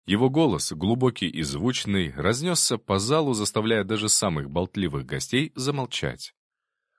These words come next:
«Дамы и господа», произнес он с театральной торжественностью, «настало время объявить тему нашей поэтической дуэли».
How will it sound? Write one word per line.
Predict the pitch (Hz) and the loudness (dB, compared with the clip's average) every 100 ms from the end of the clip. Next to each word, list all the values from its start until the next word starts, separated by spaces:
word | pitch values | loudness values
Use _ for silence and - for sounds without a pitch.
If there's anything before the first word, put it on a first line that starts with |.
| _ _ _ | _ _ _
«Дамы | 78 104 135 156 160 156 156 156 156 160 | -2 4 6 6 4 2 0 2 0 0
и | 143 | -2
господа», | 139 139 - 143 123 82 69 - _ _ | 0 0 4 4 6 4 2 -6 _ _
произнес | 87 78 82 - | 0 2 0 0
он | 110 113 | -2 -2
с | |
театральной | - 78 92 82 80 | 0 0 2 0 0
торжественностью, | 95 90 95 - 85 73 - - 62 - _ _ _ _ _ _ _ | -2 0 0 0 -2 -4 -4 -8 -12 -14 _ _ _ _ _ _ _
«настало | 87 117 - - 156 170 170 165 170 | 0 2 2 4 6 8 6 6 4
время | 147 147 165 165 160 160 | 2 2 2 4 2 2
объявить | - 135 127 135 151 160 - - | 2 0 4 2 2 0 -2 -4
тему | - 190 190 127 92 | 0 4 6 6 4
нашей | 82 85 85 85 | 2 2 2 0
поэтической | - 90 92 101 98 - 98 | 2 2 2 0 0 0 0
дуэли». | 92 98 87 76 69 64 | 2 6 6 4 0 -6